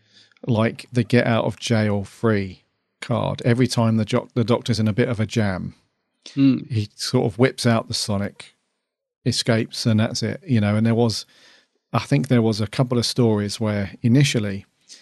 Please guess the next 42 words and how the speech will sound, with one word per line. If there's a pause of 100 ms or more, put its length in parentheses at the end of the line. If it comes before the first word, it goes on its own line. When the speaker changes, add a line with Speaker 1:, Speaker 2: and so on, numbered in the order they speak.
(220)
Speaker 1:
we
had
the
sonic
screwdriver (880)
separated
from
the
Doctor,
but
then
it
was,
like,
whizzing
across
planets
to
find
him,
and (760)
Speaker 2:
Yeah,
right.
Speaker 1:
um,
and,
you
know,
so
th-, (260)
I
think
initially (440)
the
sonic
screwdriver
was
gonna
be
used
a
lot
more